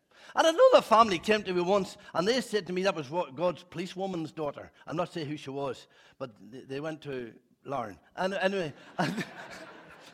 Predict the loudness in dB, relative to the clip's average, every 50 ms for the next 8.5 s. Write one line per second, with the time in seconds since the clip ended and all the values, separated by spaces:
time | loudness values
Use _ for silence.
0 | -20 -20 -18 -12 0 2 4 4 4 0 -4 -8 0 4 6 6 6 4 2 0
1 | 2 2 2 4 6 6 6 4 2 -4 -16 -16 -10 -6 -4 -4 -4 0 2 2
2 | 0 0 -2 -8 -20 -2 _ 8 10 10 8 8 6 6 6 6 6 4 0 0
3 | -2 -2 0 -2 -4 -2 -2 -2 0 0 0 0 0 2 4 6 8 10 10 10
4 | 8 8 8 8 6 6 4 2 0 0 0 0 2 4 2 2 2 0 -4 2
5 | 4 4 4 4 4 6 6 6 6 6 6 6 6 6 6 6 6 6 6 6
6 | 4 4 6 8 10 10 10 8 6 2 -6 -4 2 6 6 6 6 4 0 -2
7 | 0 -2 -4 -2 0 0 0 2 4 4 6 6 6 6 6 4 6 8 10 10
8 | 10 8 8 10 10 8 8 6 2